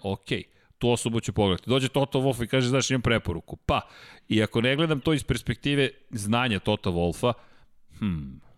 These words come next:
možda mu učinim uslugu neku, pa će možda i Toto Wolff meni sutra da učini neku uslugu.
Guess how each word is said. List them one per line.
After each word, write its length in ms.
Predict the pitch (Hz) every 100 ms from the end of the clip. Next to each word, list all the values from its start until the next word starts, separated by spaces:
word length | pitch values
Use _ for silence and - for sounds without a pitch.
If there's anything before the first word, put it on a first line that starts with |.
| -
možda 280 | 85 85
mu 80 | 92
učinim 360 | 90 - 101 104
uslugu 420 | 147 - 147 98
neku, 440 | 87 82 - - - -
pa 140 | 101
će 180 | - 92
možda 240 | 92 90
i 40 | 90
Toto 360 | - 95 -
Wolff 220 | 90 95 -
meni 260 | 95 131
sutra 280 | 139 160 151
da 60 | 135
učini 260 | 123 120 107
neku 320 | 98 - 87
uslugu. 360 | 80 - -